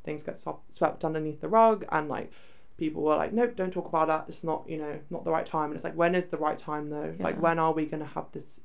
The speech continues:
Speaker 1: tough conversation? <laughs>
Speaker 2: And there's also so much liberation in talking about it. Like, a
Speaker 1: Word.
Speaker 2: lot of, like, we, when we went to the Happy Festival, I can't remember the two names of the two ladies that were talking,
Speaker 1: Yeah, yeah.
Speaker 2: but one of them had cancer,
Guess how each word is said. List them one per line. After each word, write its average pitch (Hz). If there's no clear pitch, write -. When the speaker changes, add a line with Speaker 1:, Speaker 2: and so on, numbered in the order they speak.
Speaker 1:
tough -
conversation? 180
<laughs> -
Speaker 2:
And 247
there's 254
also 262
so 247
much 233
liberation 190
in 180
talking 185
about 196
it. 233
Like, 196
a 180
Speaker 1:
Word. 175
Speaker 2:
lot 208
of, 185
like, 202
we, 196
when 185
we 190
went 190
to -
the 180
Happy 190
Festival, 170
I 165
can't 180
remember 170
the 165
two 170
names 160
of 160
the -
two 165
ladies 160
that -
were 170
talking, 247
Speaker 1:
Yeah, 277
yeah. 277
Speaker 2:
but 185
one 202
of 185
them 180
had 180
cancer, 202